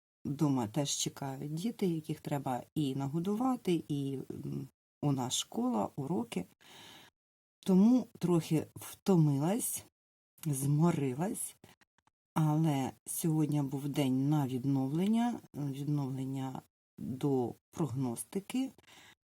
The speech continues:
бо я за вами скучила дуже-дуже, мені треба починати віддавати консультації. Я маю таку надію, що ті, хто чекав консультації, ви мене зрозумієте. Я з вами в найближчі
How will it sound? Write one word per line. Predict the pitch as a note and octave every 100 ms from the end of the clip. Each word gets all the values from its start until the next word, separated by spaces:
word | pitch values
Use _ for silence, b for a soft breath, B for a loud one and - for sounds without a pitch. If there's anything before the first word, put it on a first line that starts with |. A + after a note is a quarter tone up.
| -
бо | D#3
я | D3+ C#3
за | C#3+
вами | C3 B2+ B2+
скучила | - - G#3+ - A#3 G#3 E3+
дуже-дуже, | D#3+ D3 C3+ C3 C3 C3+ F3 G3 G#3+ G3+ G#3+
мені | D#3+ D3+ C#3+
треба | - C#3 C#3
починати | - C#3+ - C#3 C#3 C3 C#3 C#3
віддавати | C3+ C3 C3+ B2+ -
консультації. | - C#3+ - D#3+ - A3+ A3 - G#3 B B B B _ _ _ -
Я | C#3+ D3+ E3+ E3+ C3+ - _
маю | A#2+ D3+ D3+ C#3+ C3+
таку | F#3 D3+
надію, | C#3+ C#3+ C3+ C#3 C#3
що | - -
ті, | - - D3+
хто | - C#3+
чекав | - - C3+ B2+ -
консультації, | - C#3+ C#3+ C#3+ G3+ G#3 - F3 E3 D#3 D3+ _ -
ви | D3+ D#3
мене | C#3+ C3 G#2+
зрозумієте. | C3+ D#3 D#3 C3 C3+ C3 C3+ D#3+ - A#3 - B B B -
Я | D3 D3+ C3
з |
вами | C#3+ C3 B2 - -
в |
найближчі | D3 E3+ D3+ C#3 C3+ - -